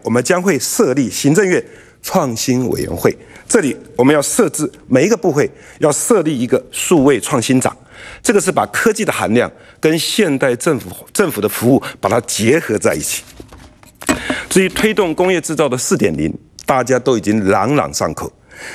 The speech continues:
至于促进半导体的再升级，也是朗朗上口。各位亲爱的好朋友，我们要思考政府到底是什么角色。我时常走在街上，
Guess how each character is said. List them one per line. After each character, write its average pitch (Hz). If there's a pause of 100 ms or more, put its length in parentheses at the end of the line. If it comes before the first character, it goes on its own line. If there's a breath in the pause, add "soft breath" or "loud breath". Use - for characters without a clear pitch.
(140 loud breath)
至 156
于 147
促 -
进 151
半 160
导 135
体 -
的 95
再 127
升 135
级， 80 (120)
也 104
是 147
朗 98
朗 90
上 90
口。 - (1400 soft breath)
各 160
位 139
亲 143
爱 135
的 98
好 -
朋 78
友， 67 (500)
我 123
们 156
要 180
思 208
考 -
政 160
府 - (220)
到 180
底 -
是 -
什 -
么 78
角 -
色。 - (640 soft breath)
我 -
时 202
常 208
走 113
在 139
街 156
上， 143